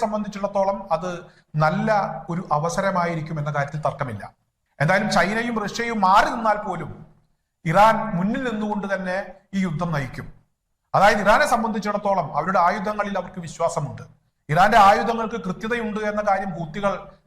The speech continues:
കാണിച്ചു കൊടുത്തിട്ടുണ്ട്. അത്തരത്തിലുള്ള ചില പ്രതികരണങ്ങൾ ഇന്നും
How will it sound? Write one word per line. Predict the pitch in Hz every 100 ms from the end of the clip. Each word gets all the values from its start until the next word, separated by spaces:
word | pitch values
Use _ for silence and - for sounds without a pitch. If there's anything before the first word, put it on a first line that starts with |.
| -
കാണിച്ചു | 160 160 185
കൊടുത്തിട്ടുണ്ട്. | 156 - - 110 107
അത്തരത്തിലുള്ള | 113 170 180 185 185
ചില | 185 175
പ്രതികരണങ്ങൾ | 160 196 202 170 - - - _ _ -
ഇന്നും | 160 214